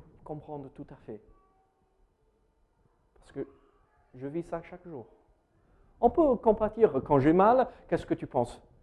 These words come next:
Pauvre David, ou tu, « Ah, lui, ah. » Tu compatis, n'est-ce pas ?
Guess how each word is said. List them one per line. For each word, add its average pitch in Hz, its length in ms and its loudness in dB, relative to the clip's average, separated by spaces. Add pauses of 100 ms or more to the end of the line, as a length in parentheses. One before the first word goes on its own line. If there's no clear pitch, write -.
(1700)
Pauvre 143 320 4
David, 147 560 0
ou 135 400 2
tu, « - 160 -18
Ah, - 360 -12 (120)
lui, 120 340 -12
ah. » - 400 -10 (2250)
Tu 139 100 -10
compatis, 220 480 6
n'est-ce 131 220 -2
pas ? 202 200 0